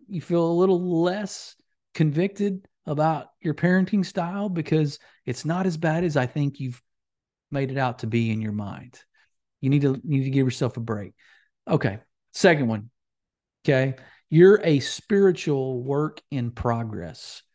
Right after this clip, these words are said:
So guys listening are faith guys, Christian guys, most likely. If you're not,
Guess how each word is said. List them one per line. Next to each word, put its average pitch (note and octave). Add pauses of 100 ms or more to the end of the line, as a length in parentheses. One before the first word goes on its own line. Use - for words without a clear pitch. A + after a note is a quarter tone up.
(440)
So C3
guys D#3+
listening D3+
are C#3
faith B2+
guys, A2
Christian A#2
guys, A2+
most A#2+
likely. A2+
If C3
you're C3
not, B2